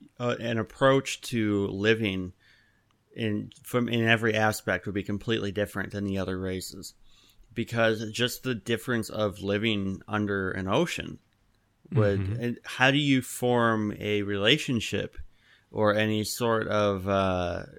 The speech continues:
Speaker 1: communication or an alliance with other species,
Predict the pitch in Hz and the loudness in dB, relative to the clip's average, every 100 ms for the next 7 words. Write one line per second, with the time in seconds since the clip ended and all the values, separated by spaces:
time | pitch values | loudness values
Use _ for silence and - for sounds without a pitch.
0 | - _ - 113 113 107 - 113 120 - | -20 _ -6 2 4 4 4 4 6 2
1 | 98 92 - - 101 98 90 92 110 117 | -2 -2 -4 -2 0 0 0 4 4 4
2 | - - - 104 87 101 101 95 95 - | 0 -8 -6 -4 -2 0 2 0 -4 -2
3 | 120 135 101 87 - | -2 -2 -4 -8 -12